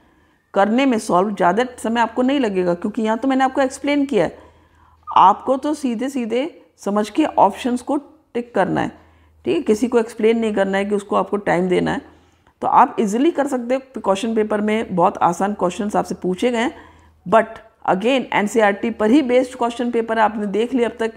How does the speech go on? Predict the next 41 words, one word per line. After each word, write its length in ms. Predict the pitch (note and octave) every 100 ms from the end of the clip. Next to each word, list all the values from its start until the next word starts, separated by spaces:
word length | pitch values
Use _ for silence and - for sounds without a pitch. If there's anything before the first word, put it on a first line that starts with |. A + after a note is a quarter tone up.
| -
ए 120 | G#3
सेक्शन 340 | G#3+ G#3 G#3+
कंप्लीट 360 | G#3 G3 G3 G3+
करते 280 | F#3+ F#3+ G3+
करते 380 | F#3 - D3 - - - - _ -
कि 80 |
सारे 300 | A3+ A3+ C4+
क्वेश्चंस 480 | E4 C4 B3 B3+ C4+ -
एनसीईआरटी 580 | G3+ G3+ G#3 F#3+ G3 G#3+
से 180 | - A3+
ही 320 | C4+ D4+ -
रिलेटेड 480 | G3 F#3 F#3+ G3 A3
हैं, 80 | A3
एनसीईआरटी 440 | G3 G3+ F#3 G#3
पर 140 | G3+ F#3+
बेस्ड 400 | F3 G3 G#3 A#3
हैं। 160 | C#4+ - - _ _ _ _
जिसने 280 | F#3+ A3+ C4+
एनसीईआरटी 400 | B3 B3+ A#3 B3
पढ़ा 280 | B3 G#3+ A3+
है 120 | C4
उसको 280 | A#3 - A3
सब 200 | G3+ G3+
कुछ 200 | A3+ - -
आएगा। 360 | D#3+ E3 C#3 C#3 - _ _ _ -
और 520 | - G#3 G#3+ - - _ _ _ _ F#3
एक 160 | G#3
बात 180 | A3+ A3+
और 140 | A3+
बताते 340 | B3 A#3+ A3+ B3
चलूँ 300 | A#3 A#3 C#4
कि 100 | B3
हमारे 240 | G#3 G3
चैनल 320 | G#3 G#3 B3+
पर 160 | C#4 C4+
जो 80 | B3+
वीडियोज़ 440 | G3+ G3 G#3+ C#4
आप 100 | C4+
देख 240 | B3 B3 B3
रहे 120 |
हो, 120 | A3